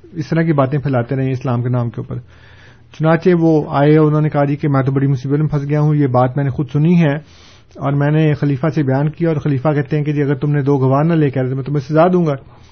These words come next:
تو اسی مجلس میں دو بندے ایسے بیٹھے تھے جنہوں نے کہا کہ ہاں ہم نے یہ بات خود حضور صلی اللہ علیہ وسلم سے سنی ہے۔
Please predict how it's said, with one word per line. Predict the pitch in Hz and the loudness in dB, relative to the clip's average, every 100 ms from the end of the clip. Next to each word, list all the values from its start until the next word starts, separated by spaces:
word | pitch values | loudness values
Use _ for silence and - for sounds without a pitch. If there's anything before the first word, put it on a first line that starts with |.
| - - - | -20 -20 -18
تو | - 196 | -10 -4
اسی | 165 | 0
مجلس | 226 208 175 185 | 2 2 2 0
میں | 208 | 0
دو | 156 165 | 2 2
بندے | 170 160 160 | 2 2 2
ایسے | 151 | 0
بیٹھے | 170 143 139 | 0 0 -2
تھے | 170 | -4
جنہوں | 151 151 | -2 -2
نے | 151 | -2
کہا | 165 | -2
کہ | 165 | -4
ہاں | 170 143 143 | -2 -2 -2
ہم | 139 | -2
نے | 139 | 0
یہ | 147 | 0
بات | 131 123 143 | 0 0 -2
خود | - 170 160 | -4 -2 0
حضور | 143 127 139 | 0 0 -2
صلی | 123 143 | -2 -4
اللہ | 131 | 0
علیہ | 127 127 | -2 -2
وسلم | 135 | -4
سے | 127 185 | -4 -4
سنی | 143 139 131 | -2 0 0
ہے۔ | 110 | -2